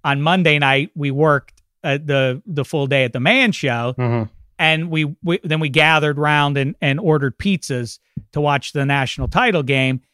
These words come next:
Speaker 2: Mm-hmm.
Speaker 1: And I was consumed, you know, sweating it out. I wasn't paying attention to what everybody else was, was up to, but I did know pretty standardly back in, in, in that era, Cousin Sal always had his hand down his pants.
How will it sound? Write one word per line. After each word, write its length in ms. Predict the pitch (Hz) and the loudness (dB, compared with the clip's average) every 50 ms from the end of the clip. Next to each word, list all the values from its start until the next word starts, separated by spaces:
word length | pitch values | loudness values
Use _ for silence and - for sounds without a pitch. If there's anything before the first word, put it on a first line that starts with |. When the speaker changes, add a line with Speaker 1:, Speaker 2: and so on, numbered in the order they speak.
| _ _ - | _ _ -6
Speaker 2:
Mm-hmm. 120 | 117 117 120 | -4 0 0
Speaker 1:
And 220 | 151 151 160 202 | 2 0 0 2
I 120 | - 202 208 | 2 2 2
was 160 | 185 156 - | 2 0 -2
consumed, 720 | - 160 139 - - - 151 139 131 123 113 107 104 - - - 139 - _ | -4 -6 -6 -4 -2 -2 0 0 0 -2 -4 -6 -10 -14 -20 -20 -20 -8 _
you 140 | 185 151 131 | -2 -2 -2
know, 100 | 123 113 | -2 -4
sweating 380 | - - 165 160 143 127 135 123 | -4 0 0 0 0 0 -2 -2
it 100 | 127 143 | 0 2
out. 200 | 156 151 143 139 | 2 4 4 2
I 60 | 139 | 2
wasn't 240 | 143 123 127 117 - | 0 0 -2 -4 -2
paying 340 | 143 139 127 123 120 113 - - | 0 0 0 0 -2 -6 -6 -6
attention 440 | - 135 - 147 135 123 113 - 127 | -6 -4 -2 0 -2 -2 -2 -4 -4
to 40 | 120 | -2
what 100 | 123 120 | -2 -2
everybody 360 | 123 113 113 113 120 113 120 151 | -2 -2 -2 -4 -4 -2 0 0
else 220 | 175 180 - - | 0 0 0 -4
was, 240 | 135 117 107 - - _ | -8 -10 -10 -12 -12 _
was 160 | 175 139 123 131 | -6 -4 -2 -2
up 160 | 127 117 - | -4 -4 -2
to, 140 | - 135 123 | -2 -2 0
but 160 | 117 139 131 | 0 0 2
I 100 | 131 131 | 2 2
did 260 | 131 110 196 190 156 | 4 4 4 4 4
know 360 | 143 139 131 127 123 117 - _ _ _ _ _ _ _ _ - | 2 0 0 0 0 -4 -6 _ _ _ _ _ _ _ _ 2
pretty 180 | 247 240 196 | 2 2 2
standardly 680 | - - - 185 180 175 160 147 147 135 135 131 123 123 | 0 0 2 2 2 2 2 0 -2 -2 -2 -2 -2 -2
back 320 | 117 107 147 135 135 - 147 | -2 0 0 0 0 0 -2
in, 180 | 131 131 151 - | -4 -4 -6 -4
in, 180 | - 143 139 - - - | -4 -2 -2 -4 -4 -4
in 140 | 147 131 | -4 -2
that 220 | 139 139 139 143 - | 0 0 0 -2 -2
era, 480 | - 139 135 131 127 123 123 120 117 - _ _ _ _ _ _ _ _ _ _ _ | -2 0 0 0 0 -2 -2 -4 -6 -8 _ _ _ _ _ _ _ _ _ _ _
Cousin 280 | - 226 226 170 185 147 | 2 2 2 2 0 -2
Sal 640 | - - 208 190 180 165 156 143 139 139 139 - _ _ _ - | 0 2 2 4 4 4 2 2 0 -4 -6 -10 _ _ _ -2
always 440 | 190 196 214 233 226 226 208 160 | 0 2 2 2 2 0 0 0
had 180 | - 185 175 165 | 0 0 0 0
his 140 | 156 131 - | 0 -2 -2
hand 280 | 147 151 143 135 127 | 0 0 0 0 0
down 220 | 120 123 120 113 110 | 0 -2 -4 -4 -6
his 180 | 110 113 - | -8 -8 -10
pants. 580 | - - - 127 101 87 85 - - - - | -10 -10 -10 -10 -10 -12 -16 -20 -20 -20 -20